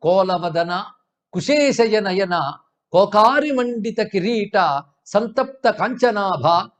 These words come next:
సంధ్యారుణ చేయల సంవృత నితంబ అంటాడు దూర్వాస మహర్షి అమ్మవారి యొక్క రూపాన్ని వర్ణిస్తూ.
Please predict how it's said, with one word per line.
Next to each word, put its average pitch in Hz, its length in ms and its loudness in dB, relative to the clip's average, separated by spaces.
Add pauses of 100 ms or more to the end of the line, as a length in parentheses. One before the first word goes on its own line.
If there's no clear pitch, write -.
(120)
సంధ్యారుణ 202 760 0 (180)
చేయల 208 260 0
సంవృత 208 480 -6
నితంబ 202 480 -4
అంటాడు 185 420 -2
దూర్వాస 175 400 -6
మహర్షి 160 580 -10 (320)
అమ్మవారి 175 320 0
యొక్క 156 160 -8
రూపాన్ని 165 420 -6
వర్ణిస్తూ. 139 440 -10